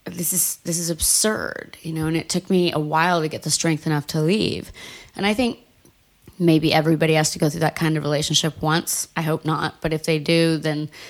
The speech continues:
and I hope that it's not a pattern, that it's not repeated. I really pretty much think jealousy, like, who are you looking at? What are you doing? Anything like that is a huge red flag. Run.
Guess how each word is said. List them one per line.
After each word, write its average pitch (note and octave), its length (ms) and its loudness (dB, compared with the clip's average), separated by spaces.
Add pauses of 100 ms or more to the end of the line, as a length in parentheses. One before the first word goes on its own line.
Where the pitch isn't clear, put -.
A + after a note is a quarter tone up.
(140)
and F#3 100 2
I F#3 60 6
hope F#3 280 6
that E3+ 200 4
it's - 120 -6
not D#3+ 120 0
a C#3+ 60 -2
pattern, F3 480 4
that C#3+ 100 -2
it's - 140 -4
not D#3+ 140 -2
repeated. - 680 -4 (600)
I F3 140 4
really F3 600 4
pretty F3+ 380 4
much - 800 0 (420)
think F3 340 0
jealousy, D#3+ 840 4
like, B2+ 180 -4
who - 160 -2
are D#3+ 60 2
you D#3 120 2
looking D3+ 380 0
at? D3+ 320 2
What D3 80 -2
are D#3+ 60 -2
you D#3 80 0
doing? D#3 320 -2
Anything F#3 400 2
like D#3 240 -2
that D3 180 2
is D3+ 140 -2
a D3 40 -4
huge E3 540 -2
red - 220 -6
flag. - 500 -8 (580)
Run. D3 520 -4